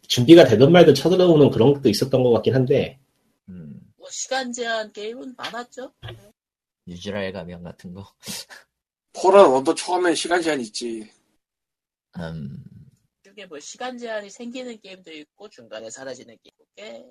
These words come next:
Speaker 3: 꽤 많은 게임에서 그 기믹으로 넣긴 했는데 최근 오픈월드 게임에서는 잘 안 쓰죠. 왜냐면은 오픈월드를 즐기라는
Speaker 4: 미션에도 시간 제한 넣긴 하지 않나? 그러니까 미션, 특정 미션을 시간 안에 깨라.
Speaker 3: 뭐,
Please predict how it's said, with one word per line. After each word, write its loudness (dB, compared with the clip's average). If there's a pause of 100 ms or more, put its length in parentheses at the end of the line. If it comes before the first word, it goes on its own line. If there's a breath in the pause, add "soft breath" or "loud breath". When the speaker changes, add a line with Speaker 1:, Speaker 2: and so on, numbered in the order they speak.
(460)
Speaker 3:
꽤 -18
많은 -12
게임에서 -20
그 -20
기믹으로 -16
넣긴 -18
했는데 -14 (480 soft breath)
최근 -16
오픈월드 -20
게임에서는 -20
잘 -20
안 -14
쓰죠. -20
왜냐면은 -16 (160)
오픈월드를 -18
즐기라는 -20 (320)
Speaker 4:
미션에도 4
시간 -4
제한 -2
넣긴 -8
하지 -12
않나? -14 (640 soft breath)
그러니까 -12
미션, 2
특정 0
미션을 -2
시간 -6
안에 -10
깨라. -12 (300)
Speaker 3:
뭐, -20